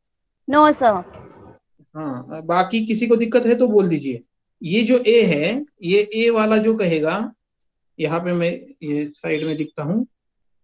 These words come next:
Speaker 2: all A are B, सब ए बी है। ये सही है? ये जो diagram है,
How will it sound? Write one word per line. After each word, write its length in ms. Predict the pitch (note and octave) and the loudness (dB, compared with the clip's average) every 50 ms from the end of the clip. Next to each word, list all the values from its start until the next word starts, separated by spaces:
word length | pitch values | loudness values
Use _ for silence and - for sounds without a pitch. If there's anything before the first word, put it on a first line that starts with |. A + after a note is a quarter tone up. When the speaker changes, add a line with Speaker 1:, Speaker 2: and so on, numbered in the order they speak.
| _ _ _ _ - D#3+ | _ _ _ _ -4 -2
Speaker 2:
all 600 | E3 F3 F#3 G3 G3 G3 G#3 A3 A3 A3 A3 - - - _ - F3 | 0 0 2 2 2 4 4 4 2 2 0 -4 -8 -16 _ -2 2
A 380 | D#3+ E3 F3 F3 F3+ F3+ F3+ F#3+ G3 - - _ _ - - D3 | 4 6 6 6 6 4 2 2 0 -6 -10 _ _ -10 -4 -2
are 680 | D3 D3+ D#3 D#3 D#3 D#3+ D#3+ D#3+ D#3+ D#3+ E3+ F3 F3+ - _ _ - | 0 2 2 2 2 2 2 2 2 0 -2 -6 -10 -14 _ _ -12
B, 280 | D#3 D3 F3+ F#3 - - - - _ _ _ _ _ _ _ _ _ _ _ _ _ _ _ _ _ _ _ _ _ _ _ | -6 -2 -2 -2 -2 -4 -8 -14 _ _ _ _ _ _ _ _ _ _ _ _ _ _ _ _ _ _ _ _ _ _ _
सब 600 | _ _ - F3+ F#3 F#3+ G3+ G#3+ G#3 G#3 F#3 - _ _ _ _ _ _ _ _ _ _ _ _ _ _ | _ _ -14 -10 -8 -6 -6 -6 -6 -8 -14 -16 _ _ _ _ _ _ _ _ _ _ _ _ _ _
ए 540 | G3+ G3 E3+ D#3 D3+ D#3+ F3 G3 A#3 B3 A#3+ - _ _ _ _ _ _ _ _ _ _ _ C#3+ | 0 2 2 2 2 2 0 0 0 -4 -8 -10 _ _ _ _ _ _ _ _ _ _ _ -12
बी 580 | C3 C#3 E3+ F3 F3 F3+ G3 G3 G3+ A3 A3 A3 - _ _ _ _ _ _ _ _ _ _ _ _ _ _ _ _ - | -6 -4 -2 0 0 0 0 -2 -4 -6 -10 -12 -16 _ _ _ _ _ _ _ _ _ _ _ _ _ _ _ _ 0
है। 240 | F3 D3+ B2 - _ _ _ _ _ _ _ _ _ _ _ _ _ _ _ _ _ _ _ _ _ _ _ _ _ _ _ _ _ _ _ _ _ _ _ _ _ _ _ _ _ _ _ _ _ _ _ - | 0 0 0 -4 _ _ _ _ _ _ _ _ _ _ _ _ _ _ _ _ _ _ _ _ _ _ _ _ _ _ _ _ _ _ _ _ _ _ _ _ _ _ _ _ _ _ _ _ _ _ _ -10
ये 100 | G3 G3+ | -10 -6
सही 300 | G3+ A#3 A#3 B3 C4 B3+ | -4 -2 0 2 2 2
है? 240 | C4 C4+ C#4 C#4 - - _ _ _ _ _ - | 2 2 0 -2 -6 -10 _ _ _ _ _ -6
ये 120 | E3+ E3+ F3+ | -4 0 2
जो 100 | F#3+ G#3+ | 2 4
diagram 480 | G#3 G3 F#3+ F#3 F#3 F#3 F3+ F3 D#3 | 4 4 4 2 2 0 0 0 -2
है, 360 | D3+ D3+ E3 G3+ B3 D4 - | -2 -4 -4 -4 -6 -8 -10